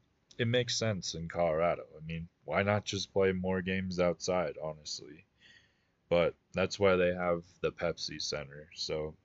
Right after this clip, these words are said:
can't really take that away from them. Anyways, not only was it a bad loss for the Avs, considering they're thirty-three eighteen and six now,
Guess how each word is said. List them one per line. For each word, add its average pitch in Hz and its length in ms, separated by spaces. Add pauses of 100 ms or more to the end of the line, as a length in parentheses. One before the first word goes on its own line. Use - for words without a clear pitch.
(440)
can't 92 240
really 80 160
take - 260
that 80 160
away 71 240
from - 200
them. 90 200 (800)
Anyways, 87 720 (160)
not 117 280
only 113 520
was 107 240
it 101 80
a 90 40
bad 95 480
loss 98 400
for 101 140
the 87 220
Avs, 104 640
considering 98 640
they're 92 200
thirty-three 92 720
eighteen 90 600
and 78 180
six - 560
now, 110 380